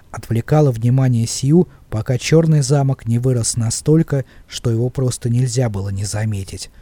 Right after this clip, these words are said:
И тогда глаза у неё стали громадными. Она задрожала, потеряла над собой контроль. От неё неприятно и резко запахло.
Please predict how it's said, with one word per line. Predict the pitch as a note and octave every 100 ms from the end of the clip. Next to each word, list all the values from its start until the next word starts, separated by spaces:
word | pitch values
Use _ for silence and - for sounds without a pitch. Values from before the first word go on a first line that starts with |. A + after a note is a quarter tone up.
| - - - -
И | A#2+
тогда | A2+ A2+ E3+ E3
глаза | D#3+ C#3 C#3+ C#3+
у |
неё | C3+ A#2+ A2+
стали | - B2 A#2+ A2+
громадными. | A2+ A2+ A#2+ G#2+ F#2+ F#2+ F#2+ F#2+ - _ _ _ - -
Она | G2+ A2 C#3+
задрожала, | C3+ C#3 C3 C#3+ C3 D3+ A2 G2 - -
потеряла | A2 - C3 C#3+ C3
над | B2
собой | - - B2+ C3+
контроль. | - C3 C#3 C#3+ B2+ F2+ - _ _ -
От | - G#2
неё | B2+ C3+ C#3+
неприятно | C3 - B2+ C3 D3+ - C3
и | G#2 A#2
резко | B2 - A#2+
запахло. | G#2+ A#2 - G2 - F#2+ F2+